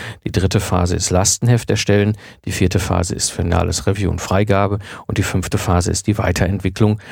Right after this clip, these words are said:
des eins Punkt null Lastenhefts auf zukünftige Stände. Mal im Detail reingehen.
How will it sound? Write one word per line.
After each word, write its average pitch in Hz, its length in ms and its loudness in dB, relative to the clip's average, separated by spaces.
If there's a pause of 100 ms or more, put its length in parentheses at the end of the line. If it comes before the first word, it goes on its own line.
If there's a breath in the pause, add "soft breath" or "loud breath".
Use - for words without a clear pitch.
(240 loud breath)
des - 220 0 (880)
eins 98 180 -2
Punkt - 220 -8
null 107 140 4
Lastenhefts 95 480 0
auf - 180 -2 (260)
zukünftige - 560 -4
Stände. - 360 -4 (640 loud breath)
Mal 127 120 2
im 139 60 2
Detail 131 320 2
reingehen. 156 480 2